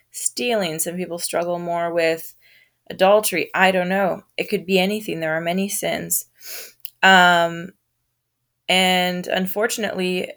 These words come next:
because of the flesh, we can be weak. Now, if we're saved, we have Jesus, we have the Holy Spirit, and we have that covering over our lives,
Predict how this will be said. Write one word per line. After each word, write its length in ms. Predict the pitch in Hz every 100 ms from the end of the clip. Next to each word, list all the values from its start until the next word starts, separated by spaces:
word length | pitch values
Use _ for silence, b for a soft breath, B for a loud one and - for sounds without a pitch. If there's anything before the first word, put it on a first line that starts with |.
| _ _
because 340 | 196 196 202 190
of 100 | 180
the 80 | -
flesh, 580 | - 226 196 196 - -
we 160 | 190 185
can 160 | 196
be 120 | 175
weak. 460 | 165 - - - - _ _ _ _ _ _ _ _ _ _ _ B B B B
Now, 200 | 196 202
if 180 | 208 208
we're 140 | 208 220
saved, 840 | - 202 247 196 165 180 - - _ _ _ _
we 220 | 170 208 226
have 580 | - 190 185 175 160
Jesus, 720 | - 185 170 - - 185 - -
we 180 | 175 185
have 300 | 185 170 170
the 100 | 180
Holy 220 | 165 165
Spirit, 560 | 160 - 175 165 170 - B B B B -
and 140 | 185
we 120 | 185
have 200 | 208 202
that 220 | 190 - -
covering 420 | 208 220 247 185
over 240 | 165 170
our 180 | 160 165
lives, 680 | 165 170 170 170 170 -